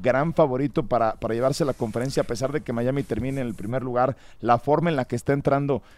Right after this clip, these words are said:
eh, el equipo de los Nets de Brooklyn por la puerta de atrás, pero que sigue siendo una gran amenaza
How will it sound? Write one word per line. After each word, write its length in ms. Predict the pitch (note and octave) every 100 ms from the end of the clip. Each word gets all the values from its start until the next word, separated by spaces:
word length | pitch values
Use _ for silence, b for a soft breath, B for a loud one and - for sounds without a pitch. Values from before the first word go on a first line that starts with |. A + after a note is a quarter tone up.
| -
eh, 380 | C3+ G#2+ G#2+ G#2 - -
el 140 | C#3 C#3
equipo 320 | C#3+ C3 D3+
de 80 | C3
los 180 | B2
Nets 220 | B2+ C#3 C3+
de 80 |
Brooklyn 420 | A#2+ C#3 - C#3+ C3+
por 160 | A#2+
la 100 | A#2
puerta 340 | - C3+ - C#3
de 40 |
atrás, 280 | A#2 A#2+ C3
pero 200 | - A2
que 80 | G#2
sigue 240 | - B2+
siendo 220 | - B2+
una 180 | C3+ A#2
gran 320 | G2 B2 C3+
amenaza 600 | C#3+ B2 A2+ B2+ C3 C3